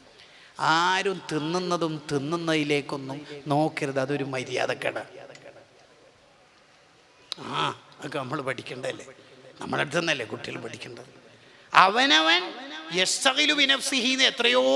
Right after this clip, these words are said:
കിതാബിലില്ലേ, അത് ഇവിടെ ഇല്ലാന്നേ ഉള്ളൂ. എത്ര കിതാബിലുണ്ട്? ലഖായിറുൽ ഖുദ്സിയയിൽ വലിയൊരു ഭക്ഷണം കഴിക്കുമ്പോൾ പാലിക്കേണ്ട മര്യാദ വിശദമായി പറയുന്നു,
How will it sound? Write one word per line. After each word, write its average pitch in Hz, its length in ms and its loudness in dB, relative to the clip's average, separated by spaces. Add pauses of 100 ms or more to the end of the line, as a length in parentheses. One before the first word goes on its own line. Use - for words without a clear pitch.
(240)
കിതാബിലില്ലേ, 254 680 4
അത് 165 80 -2 (100)
ഇവിടെ 220 240 2
ഇല്ലാന്നേ 233 340 4
ഉള്ളൂ. 139 140 -6 (1300)
എത്ര 226 200 2 (100)
കിതാബിലുണ്ട്? 190 540 0 (760)
ലഖായിറുൽ 208 680 4
ഖുദ്സിയയിൽ 190 560 2 (460)
വലിയൊരു 233 580 6
ഭക്ഷണം 240 300 0
കഴിക്കുമ്പോൾ 220 400 2
പാലിക്കേണ്ട 190 480 2
മര്യാദ 180 340 2 (480)
വിശദമായി 233 720 4
പറയുന്നു, 139 340 -2